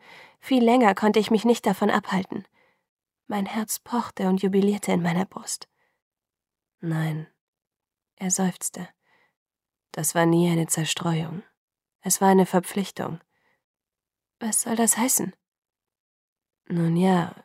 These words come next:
zwar hätte ich nie gedacht, dass von Victoria eine Gefahr ausging, aber ich wollte sie doch nicht ungeschoren davonkommen lassen.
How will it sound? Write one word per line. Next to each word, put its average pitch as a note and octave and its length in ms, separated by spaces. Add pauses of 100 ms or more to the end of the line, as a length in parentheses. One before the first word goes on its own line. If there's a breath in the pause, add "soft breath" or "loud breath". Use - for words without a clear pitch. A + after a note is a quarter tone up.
(140)
zwar - 240
hätte F#3+ 200
ich F#3+ 160
nie G3+ 140
gedacht, G3 380
dass F3+ 140
von F3+ 160
Victoria F#3 540
eine E3+ 160
Gefahr F3 460
ausging, F3 500 (320 loud breath)
aber G#3+ 160
ich G3 120
wollte G#3 220
sie G3 120
doch F#3+ 200
nicht F#3+ 260
ungeschoren F3 540
davonkommen E3+ 580
lassen. E3+ 480